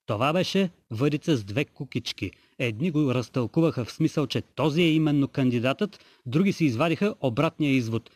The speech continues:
че няма да е Димитър Николов. Но все пак се изчистиха някои въпросителни, защото сега е ясно, че или ще е Димитър Николов, или ще е някой друг. Предния път и Цецка Цачева така я криха до последно и накрая спечели Румен Радев.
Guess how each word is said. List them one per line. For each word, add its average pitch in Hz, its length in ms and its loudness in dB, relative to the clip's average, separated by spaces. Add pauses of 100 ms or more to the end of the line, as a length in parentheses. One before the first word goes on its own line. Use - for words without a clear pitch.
(100)
че 131 140 0
няма 151 240 0
да 135 80 0
е 131 40 2
Димитър 135 340 2
Николов. 117 540 -2 (220)
Но 156 160 4
все 196 200 0
пак 160 220 -2
се 135 120 -2
изчистиха 151 540 -2
някои 131 500 -2
въпросителни, 123 840 -2 (260)
защото 135 400 -2
сега 147 320 -2
е 139 40 2
ясно, 160 380 -2
че - 280 -8
или 170 180 2
ще - 200 -2
е 123 40 0
Димитър 123 340 0
Николов, 175 480 0 (220)
или 156 220 0
ще - 180 -6
е 113 80 -2
някой 127 340 -2 (220)
друг. 117 420 -4 (400)
Предния 131 320 0
път - 360 -6
и 135 100 -2
Цецка 139 360 -2
Цачева 131 400 -2
така 139 260 -2
я 123 60 2
криха 135 320 -2
до 120 100 -4
последно 143 640 0 (220)
и 185 140 4
накрая 156 400 2
спечели 151 560 -2 (320)
Румен 151 360 2
Радев. 120 600 -2